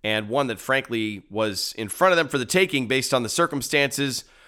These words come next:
with some of the players that did and didn't play. Let's talk about how this game went. The Packers survive and thrive on the back of, and I guess I'll add the back, the shoulders, the arms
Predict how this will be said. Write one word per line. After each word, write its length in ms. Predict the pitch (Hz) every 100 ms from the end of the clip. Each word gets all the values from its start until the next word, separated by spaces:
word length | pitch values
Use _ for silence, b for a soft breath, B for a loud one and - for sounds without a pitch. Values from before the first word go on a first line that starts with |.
| b
with 140 | 110 113
some 160 | 139
of 40 | 123
the 120 | -
players 300 | 135 123 113
that 160 | 110
did 140 | 131 127
and 60 |
didn't 200 | 117 113
play. 440 | - 156 160 165 147 B B
Let's 340 | - 123 123 -
talk 340 | - 185 196
about 540 | 147 127 117 117 120 - _ _ -
how 720 | - 151 151 151 156 156 151 b b b b b
this 240 | 139 143
game 600 | - 139 127 123 120 117 - -
went. 360 | 101 139 98
The 80 | 87
Packers 480 | 107 160 170 170 143
survive 920 | - 131 98 135 156 165 165 165 170 _ _ _ _ _ _ -
and 180 | 123 110
thrive 880 | 127 160 151 123 110 110 101 - _ _ _ _ _ _ -
on 200 | 123 127
the 60 | 113
back 440 | 92 139 165 175 -
of, 300 | 123 120 113
and 80 | 120
I 20 |
guess 240 | 123 147
I'll 140 | 131 123
add 180 | 131
the 60 | 120
back, 360 | 117 135 147 143
the 60 |
shoulders, 480 | 131 143 139 135 131
the 120 | 113
arms 680 | - 139 156 131 123 117 104